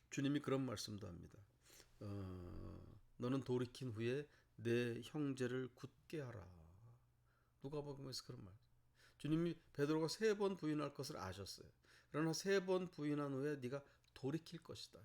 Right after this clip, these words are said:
회복될 것이다. 그렇게 돌이킨 후에 내 형제들을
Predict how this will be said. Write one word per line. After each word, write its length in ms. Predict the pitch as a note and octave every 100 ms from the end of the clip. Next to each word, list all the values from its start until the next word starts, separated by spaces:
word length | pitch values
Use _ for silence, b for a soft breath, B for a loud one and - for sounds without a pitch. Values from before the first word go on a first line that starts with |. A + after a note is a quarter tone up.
| -
회복될 540 | A3 A3+ - - F#3+
것이다. 360 | - B2+ - - - _ _ b b b -
그렇게 400 | A2+ A2+ C3 B2+ b _
돌이킨 540 | - B2+ C#3+ - D#3+
후에 440 | C#3+ D3 D3 E3 E3 b b -
내 400 | A#2 C3+ D3+ D3
형제들을 1160 | - F#3 F3 F3 E3+ D#3+ D3 C#3+ C3+ C3 E3